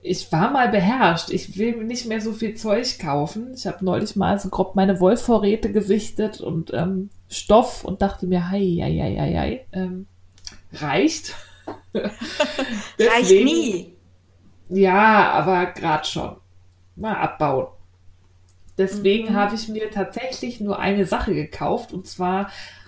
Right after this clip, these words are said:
Speaker 1: das Designmagazin Häkeln und Stricken. Da hatten wir schon mal vor ein
Speaker 2: Ja.
Speaker 1: paar Folgen im heißen Scheiß von berichtet. Das ist dieses, ähm, Magazin von Blabla Café, Dortex. Und die Idee hatte, glaub ich, ähm, Hasibe von Schönes bei Hasibe.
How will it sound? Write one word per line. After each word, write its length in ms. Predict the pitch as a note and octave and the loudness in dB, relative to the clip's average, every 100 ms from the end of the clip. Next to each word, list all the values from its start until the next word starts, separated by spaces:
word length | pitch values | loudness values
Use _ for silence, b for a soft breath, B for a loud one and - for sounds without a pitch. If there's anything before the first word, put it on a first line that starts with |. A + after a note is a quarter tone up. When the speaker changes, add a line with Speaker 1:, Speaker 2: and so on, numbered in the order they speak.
| - - | -4 0
Speaker 1:
das 180 | G3 - | 0 2
Designmagazin 920 | G3+ F3 G3 A3+ G#3+ G3+ G3+ - G3+ | 0 2 2 2 0 2 0 0 2
Häkeln 300 | F#3+ G#3 G3 | 4 4 2
und 120 | D#3 E3+ | 0 -2
Stricken. 440 | - C4+ C4 F#4 | -4 -4 -2 0
Da 80 | A3 | 0
hatten 200 | G3+ G3+ | 0 -2
wir 120 | G#3 | -4
schon 260 | G3+ G3+ G3 | -2 -4 -2
mal 180 | F#3 G3 | -2 -4
vor 340 | - - F3 | -6 -8 -6
ein 120 | E3 | -4
Speaker 2:
Ja. 120 | G3 G#3+ | -4 -2
Speaker 1:
paar 120 | G3 | -4
Folgen 680 | - G3+ F#3+ F#3+ G3 G3 | -4 -2 -2 0 -2 -2
im 140 | F#3 F#3+ | -2 -2
heißen 260 | F3+ G3 G3+ | -2 -2 -4
Scheiß 260 | B3+ D#4+ | -2 -4
von 160 | - B3 | -4 -4
berichtet. 340 | G#3+ A3+ - | -2 -2 -2
Das 160 | G3+ G3+ | -2 -2
ist 160 | F#3 | -4
dieses, 460 | G3+ F#3+ G3 F#3+ - | -2 2 2 0 -6
ähm, 300 | - F#3 F3 | -2 -2 -2
Magazin 640 | F3+ E3+ E3+ - G3+ F#3 F#3 | -4 -4 -6 -4 -2 -2 -4
von 500 | - F3 F3 E3+ F3+ B B B B G3+ | -4 -4 -2 -4 -6 B B B B -2
Blabla 320 | G3+ A3 A3 | 0 2 0
Café, 560 | G#3+ G#3 - G#3+ G#3+ G#3 | 0 -2 0 2 2 2
Dortex. 760 | F#3 G3+ G#3 G3 G3 - - | 2 2 2 2 2 -4 -12
Und 260 | - F#3 F#3 | -4 -2 0
die 180 | G3 C3 | -2 0
Idee 320 | F3+ F3+ F#3+ | 0 4 4
hatte, 220 | F#3+ F#3+ | 2 -2
glaub 240 | F#3 F3+ F3+ | -2 0 0
ich, 220 | F#3+ - | 0 -2
ähm, 420 | F3 F#3 F3+ F#3 | -2 -2 -2 -2
Hasibe 600 | F3+ F#3 - A3 A#3+ D4+ | -2 -2 0 0 2 2
von 380 | D4 - G3 G3 | 0 -2 -2 -2
Schönes 400 | G3+ - G3 G3+ | -2 -2 -2 -4
bei 200 | - F3 | -6 -6
Hasibe. 640 | F#3+ - - A#3+ D4 D4 | -6 -8 -10 -8 -6 -6